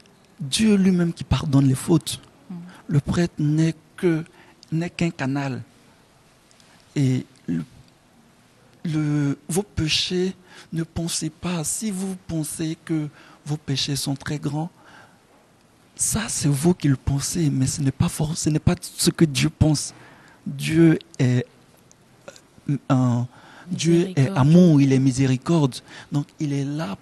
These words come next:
Speaker 1: pour accueillir tous les enfants.
Speaker 2: Mm.
Speaker 1: Et le, la parabole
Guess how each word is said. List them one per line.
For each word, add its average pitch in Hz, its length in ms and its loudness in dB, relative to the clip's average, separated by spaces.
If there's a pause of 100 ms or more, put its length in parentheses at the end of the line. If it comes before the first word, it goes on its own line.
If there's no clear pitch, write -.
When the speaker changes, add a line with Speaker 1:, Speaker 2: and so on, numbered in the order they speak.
Speaker 1:
pour 139 240 -8
accueillir 160 580 -4 (280)
tous 226 120 -4
les 165 220 4
enfants. 151 360 0
Speaker 2:
Mm. - 240 -18 (280)
Speaker 1:
Et 131 280 0 (260)
le, 135 540 -2 (480)
la 127 60 -6
parabole 147 880 -2